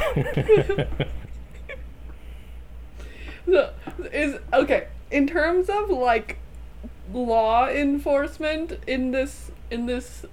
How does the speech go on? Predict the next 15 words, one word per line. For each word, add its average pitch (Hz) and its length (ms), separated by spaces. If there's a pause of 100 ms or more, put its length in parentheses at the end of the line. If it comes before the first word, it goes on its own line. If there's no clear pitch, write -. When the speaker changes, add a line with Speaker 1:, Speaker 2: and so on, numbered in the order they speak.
Speaker 3:
universe, 269 680
is 202 220
it 226 160
very 240 360
much, - 400
like, 202 440 (960)
a 226 80
little 226 260
bit 208 200
Wild 202 260
West, 214 460
or 180 280
is 175 140
it 180 200
more 170 580